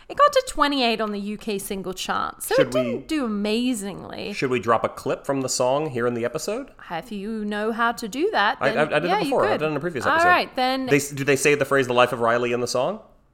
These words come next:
Speaker 1: I don't know. I only listened to part of it. The reason it's famous in England is not because it was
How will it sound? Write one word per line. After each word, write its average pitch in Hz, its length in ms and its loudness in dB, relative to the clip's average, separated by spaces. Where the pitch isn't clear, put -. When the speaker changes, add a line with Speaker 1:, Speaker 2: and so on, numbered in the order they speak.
Speaker 1:
I 190 80 -6
don't 185 160 -6
know. 185 220 -4
I 190 140 0
only 208 220 -4
listened 196 300 -6
to - 60 -18
part 202 240 -2
of 180 80 -6
it. 160 120 -6
The 320 80 2
reason 494 340 4
it's 403 220 -2
famous 330 340 0
in 262 80 -2
England 247 420 0
is 240 160 -2
not 262 360 0
because 262 260 -4
it 220 100 -4
was 220 500 -2